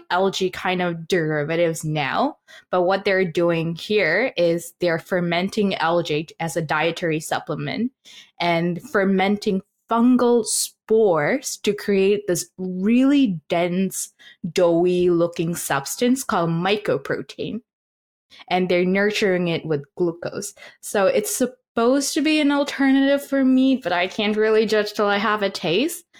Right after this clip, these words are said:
But the good thing about this is that, um, we would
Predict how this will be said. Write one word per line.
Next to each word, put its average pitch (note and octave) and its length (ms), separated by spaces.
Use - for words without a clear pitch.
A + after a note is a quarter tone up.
But G#3+ 180
the G3 80
good A#3+ 280
thing A#3 200
about F#3+ 560
this F3+ 280
is F3 300
that, E3 420
um, E3+ 560
we F#3+ 260
would G3+ 220